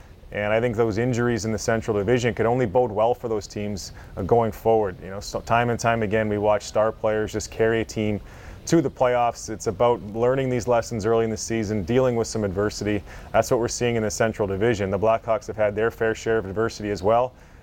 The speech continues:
Uh, I don't see that division as being wide open at all. I think it's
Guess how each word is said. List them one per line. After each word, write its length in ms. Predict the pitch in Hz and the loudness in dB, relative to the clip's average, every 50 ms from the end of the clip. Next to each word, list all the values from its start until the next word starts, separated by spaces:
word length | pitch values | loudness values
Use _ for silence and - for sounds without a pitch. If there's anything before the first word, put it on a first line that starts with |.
| - - - - - | -20 -20 -20 -18 -12
Uh, 60 | 92 | -8
I 260 | 95 95 95 98 104 | -6 -4 0 0 2
don't 180 | 113 127 123 113 | 2 0 0 -2
see 160 | - 123 120 | -2 -2 0
that 220 | 113 110 110 101 | 2 2 2 0
division 320 | 90 107 101 110 101 101 107 | -2 -4 -4 -2 -2 -2 -2
as 140 | 104 101 90 | -2 -2 -4
being 320 | 82 98 110 107 101 95 | -4 -4 -2 -2 0 2
wide 240 | 95 104 107 101 110 | 2 2 2 2 0
open 260 | 110 101 - 104 95 | -2 -2 -2 -4 -2
at 80 | 90 98 | 0 2
all. 180 | 104 113 117 | 4 4 4
I 120 | 113 104 101 | 2 0 0
think 240 | 104 104 - - | -4 -8 -8 -10
it's 240 | - - - - - | -12 -12 -12 -14 -14